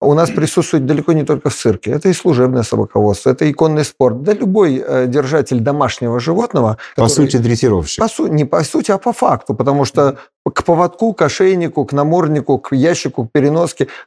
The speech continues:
Speaker 1: надо тоже приучить
Speaker 2: К
Speaker 1: животного.
Speaker 2: туалету, я вам скажу
Speaker 1: К туалету,
Speaker 2: сначала.
Speaker 1: да. Это все тоже, это все есть,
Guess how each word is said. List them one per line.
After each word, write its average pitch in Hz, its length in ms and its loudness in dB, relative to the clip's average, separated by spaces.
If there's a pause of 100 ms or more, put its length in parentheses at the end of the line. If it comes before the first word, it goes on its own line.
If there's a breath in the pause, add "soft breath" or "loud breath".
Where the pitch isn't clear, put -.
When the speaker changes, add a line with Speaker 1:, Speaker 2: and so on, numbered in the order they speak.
Speaker 1:
надо 165 200 2
тоже 220 240 0
приучить 214 500 -2
Speaker 2:
К - 20 2
Speaker 1:
животного. 160 360 4
Speaker 2:
туалету, 107 220 0
я 101 80 2
вам 95 120 0
скажу 90 280 -2
Speaker 1:
К - 40 -4
туалету, 240 240 2
Speaker 2:
сначала. - 420 0
Speaker 1:
да. 185 300 -2
Это 226 240 -2
все 254 200 -6
тоже, 233 340 -2
это 180 260 0
все - 180 -4
есть, 202 320 0